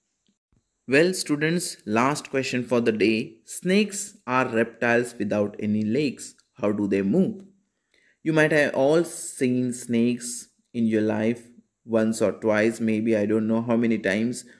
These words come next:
okay, and you might have all observed that they don't have any legs, but they still manage to move very swiftly. So how do they do it? Well, snakes are reptiles and we all know they do not have any legs.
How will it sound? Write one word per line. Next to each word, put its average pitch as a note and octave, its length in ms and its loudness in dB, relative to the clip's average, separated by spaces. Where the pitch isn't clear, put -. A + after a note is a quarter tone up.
okay, C#3 400 0
and C3+ 180 2
you C3+ 80 2
might C3+ 180 2
have C#3 200 0
all D3+ 200 4
observed C#3 380 2
that A#2+ 320 -4
they C#3+ 120 2
don't C#3+ 320 2
have D3+ 200 0
any D3+ 160 -4
legs, D3 340 -2
but D#3+ 320 2
they F3 200 6
still A3 360 2
manage D3 500 0
to D3+ 100 0
move C3+ 320 -2
very C#3 200 6
swiftly. D#3 560 -2
So E3+ 200 -4
how G#3 240 2
do G3+ 140 0
they D#3 140 2
do F3 160 2
it? G#2+ 180 -2
Well, G3+ 220 2
snakes B3 320 0
are D#3+ 100 4
reptiles C#3+ 500 4
and A#2+ 220 0
we B2 100 2
all A#2+ 220 4
know C3 240 -2
they C3 160 2
do A2+ 140 0
not A#2 240 0
have A2+ 340 -2
any A2+ 180 0
legs. A2 460 0